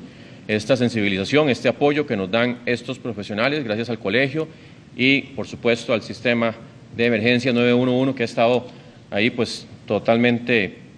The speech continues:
al tanto de la situación y dándole seguimiento a todos los casos que han ido suscitándose por,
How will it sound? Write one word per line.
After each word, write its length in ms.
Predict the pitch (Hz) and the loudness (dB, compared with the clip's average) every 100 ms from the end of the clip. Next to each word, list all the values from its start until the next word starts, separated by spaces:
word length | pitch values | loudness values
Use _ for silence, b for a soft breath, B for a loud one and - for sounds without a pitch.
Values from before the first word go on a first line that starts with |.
| - | -12
al 180 | - 101 | -6 -2
tanto 400 | 120 120 117 127 | 0 0 0 0
de 120 | 113 | 2
la 80 | 120 | 0
situación 380 | 120 110 104 120 | -2 -6 -2 0
y 40 | |
dándole 240 | 107 110 120 | 0 0 -4
seguimiento 500 | 113 101 107 110 110 | -4 -2 -2 -2 -4
a 80 | 107 | -4
todos 240 | 110 110 | -2 0
los 160 | 101 - | -2 0
casos 360 | 117 110 110 | 0 0 -4
que 100 | - | -4
han 100 | 101 | -2
ido 280 | 104 104 107 - B B | 0 -2 -4 -8 B B
suscitándose 920 | - 127 120 123 120 110 107 110 120 | -6 -2 -2 -2 2 2 2 0 0
por, 460 | 113 - 107 107 107 | -2 -4 2 2 0